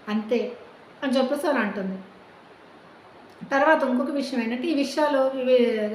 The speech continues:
ఇవి డిస్కస్ చేసుకుంటారు కదా, వాళ్ళకి పనిష్మెంట్ ఇవ్వాలి అది ఇది అని చెప్పేసి, సరే అందరం వెళ్ళి బయటికెళ్ళి వాళ్ళకి చెప్తామని చెప్పేసి బయటకు వస్తారు. బయటకు వచ్చి వీళ్ళు చెప్తున్నప్పుడు ఏ వాడు కొడతాడు, పనిష్మెంట్ ఇస్తున్నామని,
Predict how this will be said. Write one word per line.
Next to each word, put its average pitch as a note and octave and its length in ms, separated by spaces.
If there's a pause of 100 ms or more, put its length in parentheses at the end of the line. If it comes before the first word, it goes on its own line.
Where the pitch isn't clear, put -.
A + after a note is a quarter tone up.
(240)
ఇవి A#3+ 380
డిస్కస్ B3+ 360
చేసుకుంటారు G#3+ 520
కదా, B3+ 240 (360)
వాళ్ళకి B3 200
పనిష్మెంట్ A#3+ 480
ఇవ్వాలి A3 300
అది G3+ 160
ఇది G#3 100
అని G3+ 100
చెప్పేసి, G3+ 380 (400)
సరే C4 180
అందరం C4 400
వెళ్ళి B3+ 220
బయటికెళ్ళి A3+ 400
వాళ్ళకి A3 220
చెప్తామని A3 380
చెప్పేసి A#3 180
బయటకు G#3+ 340
వస్తారు. - 320 (440)
బయటకు B3+ 280
వచ్చి D4+ 160
వీళ్ళు B3+ 180
చెప్తున్నప్పుడు B3 500
ఏ D4 180
వాడు C#4 200
కొడతాడు, C4+ 420
పనిష్మెంట్ B3 600
ఇస్తున్నామని, G3+ 600